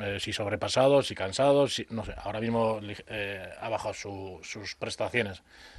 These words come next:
Pero, pero creo que ahí tenemos un proyecto de jugador terrible. Lástima que lo hayamos visto este año con cuentagotas, pero bueno,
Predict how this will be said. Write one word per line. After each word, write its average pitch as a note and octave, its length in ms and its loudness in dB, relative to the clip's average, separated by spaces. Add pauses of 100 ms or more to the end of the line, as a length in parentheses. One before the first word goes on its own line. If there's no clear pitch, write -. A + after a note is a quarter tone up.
(400)
Pero, A2+ 1300 12
pero G#2 240 0
creo G#2+ 300 0
que A2+ 240 0
ahí A2+ 140 0
tenemos A2 340 0
un A2 180 -4
proyecto A2+ 440 0
de G#2+ 60 0
jugador G#2+ 360 -2 (180)
terrible. F#2 440 -4 (600)
Lástima A#2 420 -2
que G#2+ 100 -4
lo G2+ 160 -4
hayamos G2 260 -6 (240)
visto G#2 360 -10
este G#2 220 -8
año G2 200 -6
con G2 140 -8
cuentagotas, A#2 520 2
pero G#2+ 140 0
bueno, D#3 260 0